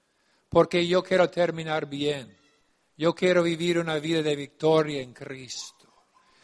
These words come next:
Y yo invité tres amigos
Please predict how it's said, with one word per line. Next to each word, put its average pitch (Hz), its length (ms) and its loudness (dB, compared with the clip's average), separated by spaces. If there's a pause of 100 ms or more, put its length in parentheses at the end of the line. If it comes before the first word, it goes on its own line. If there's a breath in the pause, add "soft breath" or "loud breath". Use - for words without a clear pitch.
(180)
Y 170 120 -4
yo 226 220 10
invité 226 720 0
tres 233 420 2
amigos 208 880 2